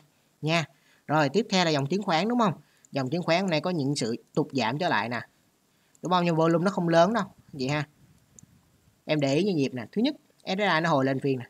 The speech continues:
Nó hồi lên đây, nó chạm lại này, nó gặp áp lực bán tiếp. Đúng không? Đội nó chịu hấp thụ lại. Xong rồi cái nhịp nó nhúng xuống tiếp. Đúng không? Nhúng xuống tiếp, rồi đội hấp thụ lên tiếp. Hấp thụ hai đầu. Lên tới đây coi có ai bán không? Xuống tới đây coi có ai sợ bán tiếp không? Họ hấp thụ liên tục hai đầu, hai đầu như này.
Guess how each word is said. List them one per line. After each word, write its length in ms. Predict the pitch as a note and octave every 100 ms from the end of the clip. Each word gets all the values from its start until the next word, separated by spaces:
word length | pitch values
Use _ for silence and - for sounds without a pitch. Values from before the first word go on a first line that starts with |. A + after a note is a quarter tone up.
| _
Nó 80 | F#3
hồi 120 | D#3
lên 80 | C3+
đây, 120 | C#3+
nó 80 | D3 D3+
chạm 180 | A2 B2
lại 120 | C3+
này, 140 | B2+
nó 100 | C3
gặp 100 | A#2
áp 80 | C#3
lực 120 | B2
bán 160 | B2+ D3
tiếp. 200 | E3 E3 _ _ _ _ -
Đúng 100 | F#3
không? 140 | D3
Đội 160 | B2+ C3+
nó 80 | D#3+
chịu 200 | A2+ D#3
hấp 120 | F3
thụ 140 | A#2+
lại. 220 | A2 G2+ - _ - -
Xong 160 | D#3+
rồi 120 | C#3 C#3
cái 100 | F3
nhịp 140 | C3+
nó 80 | D#3
nhúng 180 | E3+ G3+
xuống 140 | A3 G3
tiếp. 160 | G3+ - _ _ _ -
Đúng 100 | E3+
không? 140 | F3 D#3
Nhúng 140 | F#3+
xuống 100 | G3
tiếp, 140 | G3+ G3+
rồi 80 | C3
đội 200 | A2+ C3
hấp 180 | F3+ -
thụ 140 | A#2+
lên 160 | C3+ C#3
tiếp. 160 | E3+ - _ _ -
Hấp 140 | -
thụ 120 | B2
hai 160 | D3+ C#3+
đầu. 260 | B2 G#2+ - _ _ -
Lên 180 | D#3+
tới 80 | F3
đây 140 | E3 C#3+
coi 120 | C#3+
có 100 | E3
ai 140 | D3
bán 200 | C3 D3+
không? 140 | E3+ C3+ -
Xuống 240 | E3+ G3+
tới 100 | G3+
đây 140 | D3
coi 140 | C#3 C#3+
có 80 | E3
ai 180 | D3
sợ 200 | C#3 A2+
bán 160 | A2+ D3+
tiếp 120 | F#3+ G#3
không? 160 | C#3+ - _ _
Họ 100 | A#2
hấp 220 | C#3 A3+
thụ 160 | - B2
liên 200 | D#3+ D#3
tục 140 | C3 -
hai 180 | C#3
đầu, 120 | C3 A#2
hai 140 | C#3
đầu 160 | B2+ A#2
như 120 | C3
này. 160 | A2+